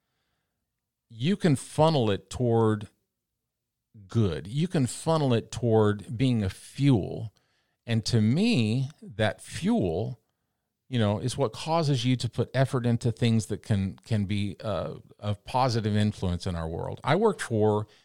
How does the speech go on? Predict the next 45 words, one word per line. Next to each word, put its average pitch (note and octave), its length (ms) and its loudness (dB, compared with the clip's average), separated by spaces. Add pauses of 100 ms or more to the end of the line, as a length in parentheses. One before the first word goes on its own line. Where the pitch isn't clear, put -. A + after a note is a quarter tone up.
(120)
when B2 120 -4
I C#3+ 60 0
was F3 180 0
in C3 60 4
New A#2 60 4
York A#2+ 320 2
at G#2 60 2
A G2+ 120 2
B G2+ 120 -4
C, G2+ 640 -4
I A2+ 160 0
had A2+ 340 2
a G2+ 120 -6
boss G#2 480 -2
who G2+ 340 -2 (1040)
I B2 160 2
just D3 400 2
did G#3 200 4
not D#3+ 280 2
understand D#3 840 0
him. F2 340 -4
He, B2+ 440 -4
he A#2+ 600 -4
was A2+ 420 4
perhaps C#3+ 500 -2
one C3+ 120 2
of A#2 60 2
the A2 40 2
most F#2+ 320 0
difficult C#3 480 0
people A#2+ 340 -4
I G#2 140 2
had F#2+ 160 4
ever G2 220 0
known. A#2+ 320 2
Now, F#2+ 160 0
I B2+ 100 0
didn't C3+ 300 -4
find A#2+ 200 -2
out C3+ 200 -2
until G2 320 -6
about E2+ 260 -8
five C3+ 440 0
years B2+ 300 0
ago G2 440 -10